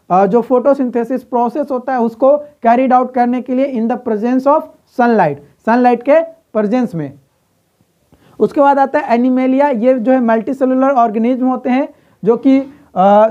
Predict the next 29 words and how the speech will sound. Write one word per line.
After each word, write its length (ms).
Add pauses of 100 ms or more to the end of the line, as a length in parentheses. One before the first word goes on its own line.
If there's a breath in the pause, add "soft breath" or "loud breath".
(100)
cell 200
wall 220
को 200
consume 380
नहीं 160
करता, 240
मतलब 260
उसमें 220
cell 200
wall 160
नहीं 140
होता, 200
हम 140
लोग 140
में 120
cell 260
membrane 420
खाली 240
होता 200
है, 60
Cell 200
wall 260 (300 loud breath)
नहीं 300
होता 280
है। 260 (360 soft breath)
और 360 (200)
heterotrophic 1200 (300)
in 160
the 220